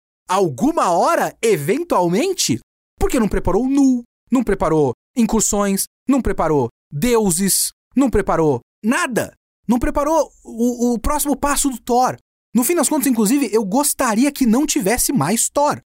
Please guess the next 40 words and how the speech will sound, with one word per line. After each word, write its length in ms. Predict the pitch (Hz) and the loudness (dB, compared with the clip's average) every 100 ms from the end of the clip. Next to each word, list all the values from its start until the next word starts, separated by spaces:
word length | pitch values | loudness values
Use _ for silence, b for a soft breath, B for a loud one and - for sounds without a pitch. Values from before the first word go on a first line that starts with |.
| _ _ 349 | _ _ -4
Meio 220 | 403 392 | -2 0
que 120 | 370 | 0
fechou 500 | 392 370 - 320 349 | 0 0 0 2 2
uma 140 | 185 | 2
história 280 | 143 - 147 | 0 0 0
do 120 | 139 | 0
Thor. 280 | 139 123 95 - _ _ _ - | 0 -2 -4 -10 _ _ _ -8
Só 120 | 233 | -4
que 100 | 302 | -4
tem 160 | - 320 | -2 0
um 100 | 311 | 2
aviso 260 | 220 220 | 2 0
de 120 | 170 | 0
Thor 560 | 143 - 160 185 175 156 | -2 -4 -2 0 0 0
will 160 | 160 147 | 0 0
return. 720 | 143 135 139 117 101 87 80 _ _ - | -2 -2 -2 -2 -4 -8 -14 _ _ -2
O 100 | 302 | -2
Thor 320 | - 302 330 | 0 0 2
vai 140 | 302 | 0
retornar? 720 | 214 269 254 202 214 302 139 - _ - | 0 -2 0 0 2 0 -2 -8 _ -8
Ni 280 | 339 392 359 | -2 0 0
quê? 420 | - 311 190 107 _ _ _ 294 | -2 -2 -2 -4 _ _ _ -10
Na 360 | 330 370 339 | -6 -2 0
onde? 540 | 294 240 180 123 110 - _ _ _ _ | 2 2 0 -2 -4 -8 _ _ _ _
Só 200 | - 127 | -6 -4
se 100 | - | -2
ele 80 | 233 | -2
participar 400 | 262 220 - 160 | -2 -4 -4 -4
do 80 | 190 | -2
próximo 320 | 196 185 262 | -2 0 0
filme 220 | - 247 | 0 0
de 80 | 262 | 2
um 80 | 277 | 0
suposto 560 | - 233 220 214 - | 0 0 0 -2 -4
whatever, 580 | 196 190 180 208 220 214 _ _ | -2 0 0 0 0 0 _ _
abre 260 | 175 185 175 | -4 0 0
aspas, 320 | 175 208 185 | 0 -2 -4
Vingadores, 680 | 185 165 208 190 160 185 190 | -2 0 0 2 0 0 0
fecha 340 | 214 277 233 | -2 0 0
aspas. 280 | 139 110 | -2 -6